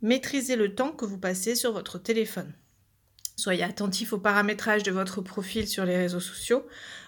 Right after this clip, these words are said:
Vous pouvez limiter la visibilité de vos publications à votre entourage proche ou aux amis que vous avez acceptés. Soyez prudent dans vos publications. Le droit à l'image s'applique à tous, même à votre famille.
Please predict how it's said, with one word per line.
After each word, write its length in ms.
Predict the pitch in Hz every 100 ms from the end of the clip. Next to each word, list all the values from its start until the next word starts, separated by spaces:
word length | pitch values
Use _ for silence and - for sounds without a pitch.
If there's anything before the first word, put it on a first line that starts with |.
| -
Vous 120 | 247
pouvez 280 | 226 208 202
limiter 380 | 220 240 240 233
la 140 | 190
visibilité 640 | 196 208 208 208 208 233
de 60 | 185
vos 120 | 185
publications 720 | 190 185 190 196 190 - 233 -
à 120 | 190
votre 280 | 196 - 262
entourage 500 | 262 240 185 180 -
proche 340 | 208 285 311
ou 40 |
aux 180 | 190 190
amis 260 | 175 202 262
que 80 | 240
vous 220 | 208 190
avez 160 | 190
acceptés. 600 | 214 202 - 196 - 143 - - - - - -
Soyez 360 | - 180 185 190
prudent 420 | - 269 254 262
dans 160 | 233
vos 140 | 190 190
publications. 800 | 185 185 185 185 170 - 180 - - - _ -
Le 80 | 175
droit 220 | 196 240
à 60 |
l'image 320 | 262 240 214 226
s'applique 420 | 240 233 269 233
à 80 | 185
tous, 380 | 190 269 -
même 160 | 233 247
à 100 | 240
votre 260 | 214 220 220
famille. 440 | - 196 180 -